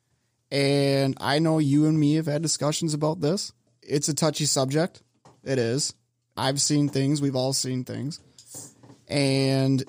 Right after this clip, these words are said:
it does make it tough. You know, I feel for us some nights,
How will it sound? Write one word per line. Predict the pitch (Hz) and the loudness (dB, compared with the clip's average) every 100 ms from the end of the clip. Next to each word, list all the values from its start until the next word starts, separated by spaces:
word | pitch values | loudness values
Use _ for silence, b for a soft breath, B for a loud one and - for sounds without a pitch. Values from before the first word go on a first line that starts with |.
| 120 | -2
it | 196 180 | -2 2
does | 254 311 | 0 2
make | 247 143 | 2 0
it | 127 - | -4 -4
tough. | 127 120 - | -4 -6 -4
You | 139 | 0
know, | 143 139 139 | 2 2 0
I | 117 160 | 0 -2
feel | 190 220 220 190 180 170 - _ _ _ _ _ - | -2 -2 0 2 2 0 -2 _ _ _ _ _ -10
for | - 196 151 | 0 2 4
us | 190 190 | 4 2
some | - 175 156 | 2 2 4
nights, | 147 143 135 - - | 4 4 2 0 -2